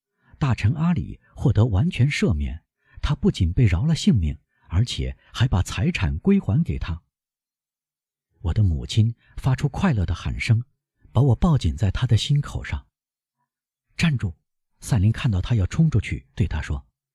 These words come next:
，“你知道，我要拿到他的指环才行。”“不错。”我母亲说，她跪了下来，把我举向空中，仿佛她在为我向上帝祈祷的同时，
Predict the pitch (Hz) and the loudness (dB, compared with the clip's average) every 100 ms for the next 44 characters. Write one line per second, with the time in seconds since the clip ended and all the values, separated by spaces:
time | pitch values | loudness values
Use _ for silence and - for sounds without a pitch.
0 | _ _ 95 90 - 151 92 _ _ _ | _ _ -2 0 2 0 0 _ _ _
1 | - 101 107 90 139 117 147 143 - 73 | 0 2 4 2 0 -2 0 -2 -4 -8
2 | - - 165 101 90 67 69 _ _ _ | -4 -2 0 -2 -4 -6 -8 _ _ _
3 | _ _ _ _ _ _ _ - 90 - | _ _ _ _ _ _ _ -2 -2 0
4 | 95 67 _ _ - 87 92 64 - 85 | -4 -4 _ _ -4 0 0 0 -2 -2
5 | - 80 - _ _ _ _ - 95 160 | -2 -6 -8 _ _ _ _ -4 0 0
6 | 90 71 - 65 60 - _ _ - 107 | 0 -2 -4 -4 -8 -12 _ _ -2 -2
7 | 127 73 120 - - 69 - - 127 131 | 0 0 -2 -2 -4 -4 -2 2 4 4
8 | 127 131 _ _ _ - 69 71 65 73 | 2 0 _ _ _ -4 -4 -2 -6 -4
9 | 104 _ - - 123 123 160 117 64 57 | -4 _ -8 -2 2 4 2 0 -2 -8
10 | - - 120 95 147 110 82 - - - | -10 0 2 2 0 0 -4 -4 -2 0
11 | - - - 76 104 - 80 | -2 -6 -4 -2 -2 -2 -4